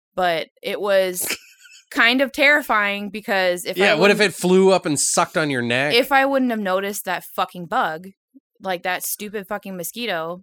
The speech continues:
Speaker 1: in that moment, once he would have departed from that body, if he got anything from there,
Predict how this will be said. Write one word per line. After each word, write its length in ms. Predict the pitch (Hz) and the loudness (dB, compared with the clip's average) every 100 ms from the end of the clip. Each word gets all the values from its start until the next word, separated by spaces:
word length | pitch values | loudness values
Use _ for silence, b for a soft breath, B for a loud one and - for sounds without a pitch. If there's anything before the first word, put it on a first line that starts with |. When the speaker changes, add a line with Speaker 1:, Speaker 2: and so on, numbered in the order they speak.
| _ | _
Speaker 1:
in 160 | - 214 | -10 -4
that 180 | 196 147 | -4 -4
moment, 460 | 208 240 175 180 _ | -6 -4 -6 -8 _
once 260 | 190 214 - | -12 -10 -10
he 100 | 226 | -12
would 140 | 208 | -10
have 80 | 185 | -10
departed 400 | 180 - 208 202 | -12 -6 -6 -8
from 120 | 196 | -10
that 140 | 160 165 | -10 -6
body, 360 | 185 208 185 | -4 -4 -8
if 100 | 180 | -12
he 100 | - | -12
got 220 | 190 185 - | -8 -8 -8
anything 380 | 196 214 175 | -14 -14 -16
from 260 | 170 175 214 | -12 -10 -10
there, 180 | 180 165 | -10 -12